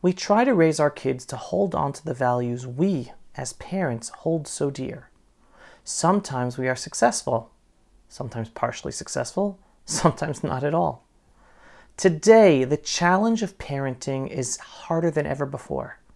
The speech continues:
and for religious parents, even harder. Because mainstream culture and media today inculcate our kids with messaging and programs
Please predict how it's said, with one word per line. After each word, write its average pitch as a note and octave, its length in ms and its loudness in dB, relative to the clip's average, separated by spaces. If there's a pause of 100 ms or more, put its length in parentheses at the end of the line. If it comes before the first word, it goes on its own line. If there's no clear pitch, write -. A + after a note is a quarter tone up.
(320)
and C#3 140 -2
for D#3 120 0
religious D3+ 480 0
parents, G#3+ 540 -2
even D3 280 -8
harder. A#2 580 -6 (580)
Because F#3+ 280 2
mainstream G#3+ 640 2
culture D#3+ 500 -2
and C3+ 280 -2
media D#3+ 320 -2
today A#2 380 -2
inculcate A3 960 -2
our G3+ 160 -2
kids D3+ 360 -6
with - 220 -6
messaging F#3 680 -4
and C#3+ 240 -6
programs D3 720 -2